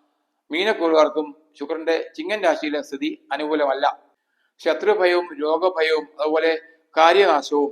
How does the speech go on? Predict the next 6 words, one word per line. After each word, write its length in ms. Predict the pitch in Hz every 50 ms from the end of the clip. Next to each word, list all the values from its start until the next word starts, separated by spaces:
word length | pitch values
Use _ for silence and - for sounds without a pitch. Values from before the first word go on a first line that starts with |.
| - _ -
ഇവർക്ക് 300 | 139 151 147 - 156 160 160 - 139
ഉണ്ടാകുവാൻ 420 | 143 147 147 143 135 143 156 170 - - - - -
സാധ്യതയുണ്ട്. 580 | - 143 143 135 135 127 131 127 123 123 - 127 - - _ _ _ _ _ _ _ _ _ _ _ _ _ _ _ -
രോഗലക്ഷണങ്ങൾ 560 | 151 165 180 190 185 180 175 180 175 170 170 151 156
കണ്ടാൽ 240 | 151 151 151 151 151 151 151
പെട്ടെന്ന്, 340 | 143 143 156 156 156 160 156